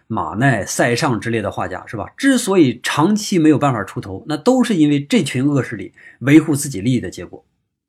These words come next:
这是第三个。第四个呢，安格尔虽然一时风头无两，但是他对后世的影响不够啊。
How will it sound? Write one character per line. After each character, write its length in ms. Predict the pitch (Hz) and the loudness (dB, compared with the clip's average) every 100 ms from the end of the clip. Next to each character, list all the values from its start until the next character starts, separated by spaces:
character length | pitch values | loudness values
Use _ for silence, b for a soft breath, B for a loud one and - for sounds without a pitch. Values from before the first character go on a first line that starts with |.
| _ | _
这 120 | - | -14
是 140 | 98 104 | -12 -12
第 120 | 95 | -12
三 260 | - 90 87 | -12 -12 -12
个。 120 | _ _ _ _ _ _ _ _ - | _ _ _ _ _ _ _ _ -2
第 80 | 190 | 0
四 200 | 262 226 | 4 6
个 120 | 175 | 4
呢， 180 | 151 - _ _ _ _ _ _ _ _ _ | 2 -10 _ _ _ _ _ _ _ _ _
安 220 | - 269 254 | 4 6 6
格 80 | |
尔 140 | 156 110 | 4 2
虽 260 | - 247 | 2 2
然 300 | 196 139 - - | 4 2 -2 2
一 220 | 294 220 | 6 6
时 280 | - - 143 | 4 -2 -4
风 280 | - 214 196 | 2 2 2
头 160 | 131 | 2
无 160 | 123 120 | 0 0
两， 200 | 113 - _ _ | -4 -8 _ _
但 120 | 262 | -4
是 140 | 262 208 | -2 -4
他 140 | 240 | -2
对 100 | 247 | 0
后 340 | 233 - 294 180 | 0 2 2 2
世 160 | - | -2
的 100 | 165 | -2
影 240 | 117 135 247 | 0 2 2
响 220 | 202 90 | 0 -6
不 120 | 123 | -4
够 200 | 202 190 | -2 -2
啊。 200 | - | -6